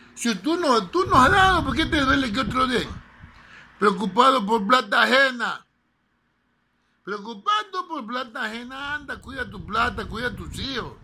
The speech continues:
cuida tu vida y arrepiéntete, pecador. Andas en los vicios. ¿Cuántas habas de cerveza, de cerveza tendrás para Navidad, para Año Nuevo? Te vas a embriagar, a perderte. Diezma.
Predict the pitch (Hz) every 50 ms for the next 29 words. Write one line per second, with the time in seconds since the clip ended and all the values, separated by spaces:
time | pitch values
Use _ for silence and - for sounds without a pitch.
0 | - - - - - _ - 196 233 247 254 247 190 208 202 180 185 233 269 277
1 | 277 269 254 220 202 202 185 180 180 175 156 143 247 285 302 302 302 269 254 240
2 | 196 214 196 175 196 185 185 185 180 190 226 247 269 269 254 208 165 139 _ _
3 | _ _ _ _ - - 196 226 240 269 233 226 220 202 190 185 180 180 240 277
4 | 277 247 - - 185 170 135 - _ _ _ _ _ _ - 233 262 285 269 208
5 | 226 214 220 233 247 240 226 226 214 196 190 208 202 208 240 233 208 214 214 -
6 | - - - - - - - - - 190 190 156 202 190 190 220 220 190 208 202
7 | 180 190 185 180 180 214 208 175 196 185 185 180 175 175 170 160 160 165 190 208
8 | 202 - 185 180 175 170 170 170 165 165 190 208 202 185 160 131 101 - _ _
9 | _ _ _ _ _ _ _ _ - 165 170 185 196 202 202 190 175 175 165 160
10 | 170 196 208 208 202 185 156 156 170 165 160 160 202 220 220 202 185 151 165 147
11 | - 190 - _ _ _ _ _ _ _ _ _ _ _ _ _ _ _ _ _
12 | _ _ _ - 180 233 254 277 294 285 277 240 208 208 190 156 127 - -